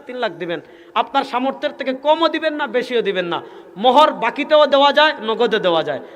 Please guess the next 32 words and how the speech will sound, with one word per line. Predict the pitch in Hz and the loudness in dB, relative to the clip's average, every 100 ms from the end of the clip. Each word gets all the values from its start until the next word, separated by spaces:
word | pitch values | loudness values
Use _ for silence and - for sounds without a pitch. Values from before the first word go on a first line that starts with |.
| - | -4
আল্লাহ | 226 269 302 | -2 2 0
নবী | 294 | 0
ইসলাম | 285 285 | -4 -2
আম্মাজান | 269 262 277 285 | -2 -2 -4 -2
আয়েশাকে | 247 269 277 269 | -2 -2 -2 -4
বি-, | 240 247 | -4 -4
আম্মাজান | 220 247 262 | -4 -4 -6
খাদিজাতুল | 254 233 269 269 277 | -4 -4 -2 -4 -6
কুবরাকে | 254 262 247 | -6 -4 -4
বিয়ে | 247 247 | -2 -2
করেছেন, | 247 233 269 269 - - - 185 | -2 -2 -2 -4 -10 -20 -14 -6
নহ-, | 220 247 | 0 0
মোহর | 208 233 269 | 0 0 0
মুআজ্জাল | 214 208 220 196 151 294 233 208 | -2 -4 -4 -2 -2 -4 -6 -8
বাকিও | 208 262 277 | -8 -6 -8
ছিল, | 277 269 285 - - - 269 180 175 | -6 -6 -6 -12 -20 -20 -20 -20 -12
তো, | 226 | -6
মানে, | 208 196 | -2 -2
নগ-, | 190 196 | -2 -2
মুআজ্জাল | 220 208 226 277 294 | -2 0 0 0 0
নগদও | 240 247 277 | 0 0 0
ছিল, | 277 285 | -2 -4
মুআজ্জাল | 240 226 233 247 233 | -2 -2 -2 -4 -2
বাকিও | 202 214 208 | -4 -4 -6
ছিল। | - 160 131 - - - - | -6 -10 -10 -14 -20 -16 -10
কিন্তু | 269 277 | -10 -6
এখন | 247 269 311 311 | -4 -4 -6 -6
স্ত্রী | 277 - 330 | -10 -8 -8
যদি | 320 294 262 - - - - | -6 -4 -6 -8 -16 -10 -2
একদম | 254 185 302 269 | -2 0 0 0
হৃদয় | 240 269 302 294 294 262 | -2 4 4 6 4 2
থেকে, | 247 247 185 | 0 -2 -2